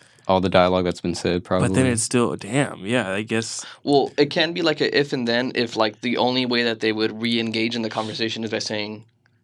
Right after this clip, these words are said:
Speaker 3: something, something. So if you take longer on the boat, it'll cut off on a different part, is what you're saying?
Speaker 1: Yeah, it just cuts off wherever it
Speaker 2: Wow.
Speaker 1: leaves.
Speaker 3: 'Cause you, do you drive the boat, or
Speaker 1: I think, I
Speaker 2: Do you
Speaker 1: think,
Speaker 2: fly
Speaker 1: I think
Speaker 2: it?
Speaker 1: they're just on it, and then there's, like, fucking death or whatever.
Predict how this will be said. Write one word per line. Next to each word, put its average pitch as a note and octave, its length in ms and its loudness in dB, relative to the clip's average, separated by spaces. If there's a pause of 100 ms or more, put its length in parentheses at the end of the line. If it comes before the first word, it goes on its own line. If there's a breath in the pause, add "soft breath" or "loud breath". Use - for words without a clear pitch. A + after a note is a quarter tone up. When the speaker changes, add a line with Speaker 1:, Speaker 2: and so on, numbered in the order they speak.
Speaker 3:
something, - 320 -2
something. - 280 0
So C#3+ 120 4
if C#3 120 2
you C#3+ 60 2
take C#3+ 200 2
longer C#3+ 260 2
on C3+ 120 2
the A2+ 80 -4
boat, B2+ 380 2 (160)
it'll B2 180 2
cut A#2+ 160 0
off A#2 140 2
on A#2 60 -2
a A2+ 60 -2
different A2 260 -8
part, A#2+ 260 -2
is C3 120 -4
what - 80 -6
you're C3+ 80 -2
saying? D3+ 300 -4 (800)
Speaker 1:
Yeah, F#2+ 220 6
it F#2 80 2
just F#2+ 180 -6
cuts - 180 2
off F2+ 180 0
wherever F2 300 2
it F2 160 0
Speaker 2:
Wow. F#2+ 280 6
Speaker 1:
leaves. G#2 80 0
Speaker 3:
'Cause B2 120 2
you, C3 100 2
do A#2+ 180 -2
you B2 100 2
drive B2 400 4
the F#3 60 -10
boat, G#3+ 400 -2 (520)
or A#2+ 320 0
Speaker 1:
I A2+ 80 4
think, A2+ 300 2
I G2+ 80 2
Speaker 2:
Do A#2+ 60 6
you A#2 60 4
Speaker 1:
think, G#2+ 140 2
Speaker 2:
fly A2+ 140 6
Speaker 1:
I A2 80 4
think C3+ 100 8
Speaker 2:
it? B2+ 40 4
Speaker 1:
they're A#2+ 100 8
just A2 160 6
on G2+ 200 4
it, F#2+ 220 0
and F#2 180 2
then F2 100 2
there's, F2 220 2
like, F2 280 0
fucking E2 380 -4
death E2 280 -2
or D#2 80 -4
whatever. D#2+ 420 -4